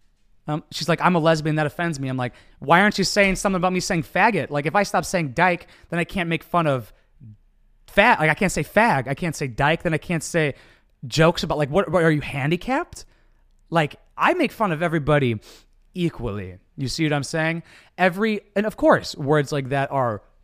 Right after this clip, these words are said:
completely, to people, I get that they're offensive, and I get that the, it's super ignorant to say things like that out loud. I am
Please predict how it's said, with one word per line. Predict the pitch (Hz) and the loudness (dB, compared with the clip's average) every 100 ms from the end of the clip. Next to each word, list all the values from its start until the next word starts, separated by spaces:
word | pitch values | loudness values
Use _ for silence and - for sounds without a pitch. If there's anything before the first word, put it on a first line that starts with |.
| _ | _
completely, | 180 180 - 202 208 262 226 _ _ _ - | -4 -4 -2 2 2 2 -8 _ _ _ -2
to | 302 330 | 2 4
people, | 302 269 196 190 202 | 4 2 2 0 0
I | 156 147 | -2 -4
get | 123 120 170 180 | -8 0 0 0
that | 202 | -8
they're | 202 208 | -4 -2
offensive, | 185 - 180 175 220 214 180 _ _ | -2 -4 -6 -4 -4 -4 -8 _ _
and | 151 156 | -2 0
I | 143 120 104 _ | 0 -4 -8 _
get | - 147 214 - _ _ 131 | -2 0 -2 -10 _ _ -4
that | 151 135 | -4 -2
the, | 135 147 | -4 -4
it's | 147 - | -4 -8
super | - - 214 202 214 | -6 -2 0 0 -4
ignorant | 175 190 180 156 147 _ _ | -4 -2 -2 -2 -4 _ _
to | 180 | -6
say | 165 - 196 185 | -4 -2 0 -2
things | - 170 147 | -2 -2 -2
like | 147 123 | -4 -4
that | 139 131 | -4 -2
out | 143 131 | -4 -2
loud. | 127 107 | -4 -2
I | 165 | -4
am | 165 | -4